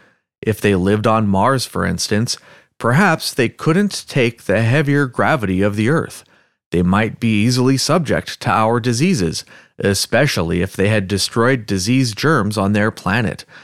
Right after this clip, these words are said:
a natural step for an advanced race. It was possible I knew that the spacemen might look grotesque to us, but I clung to a stubborn feeling that they would resemble man.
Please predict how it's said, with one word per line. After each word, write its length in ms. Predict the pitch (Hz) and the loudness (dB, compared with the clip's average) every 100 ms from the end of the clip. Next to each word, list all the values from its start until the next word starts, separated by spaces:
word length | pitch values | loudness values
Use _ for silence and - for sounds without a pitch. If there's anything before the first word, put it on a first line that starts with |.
| _ - | _ -4
a 120 | 104 | 0
natural 420 | 92 101 113 139 | 2 2 0 0
step 360 | - - 151 - | 0 0 0 -2
for 260 | - 117 | -2 0
an 60 | 110 | 0
advanced 520 | 95 95 98 113 - | 0 0 0 -2 -4
race. 460 | 98 107 - - - _ _ _ _ _ - | -2 -2 -2 -8 -10 _ _ _ _ _ -2
It 120 | 104 | 2
was 300 | 92 101 110 | 4 2 0
possible 600 | - 107 156 - 101 101 | -2 0 0 0 -2 -2
I 160 | 107 101 | 0 0
knew 480 | 101 160 98 82 107 - _ - | 2 2 2 0 -4 -14 _ -4
that 160 | 117 | -2
the 100 | 135 | 0
spacemen 600 | - - 196 196 - 104 | -2 0 0 0 0 0
might 300 | 104 117 156 | 2 2 0
look 240 | 123 156 - | 0 -2 -2
grotesque 640 | 135 123 147 156 - - | -2 0 0 0 -2 -6
to 140 | - 98 | -4 -2
us, 420 | 117 92 - - - - _ _ _ | -2 -2 -4 -6 -12 -20 _ _ _
but 120 | - 101 | -2 0
I 100 | 98 | 0
clung 520 | - - 156 98 90 | -4 0 2 0 -2
to 200 | - 90 | -2 -2
a 60 | 85 | -2
stubborn 440 | - 104 123 127 | -2 0 0 -2
feeling 520 | - 208 143 104 110 | 2 2 4 2 0
that 200 | 104 98 | -2 0
they 120 | - | 0
would 260 | 101 104 107 | 2 0 0
resemble 460 | 113 104 127 147 139 | 0 2 2 2 0
man. 520 | 104 104 85 73 | 0 0 -2 -6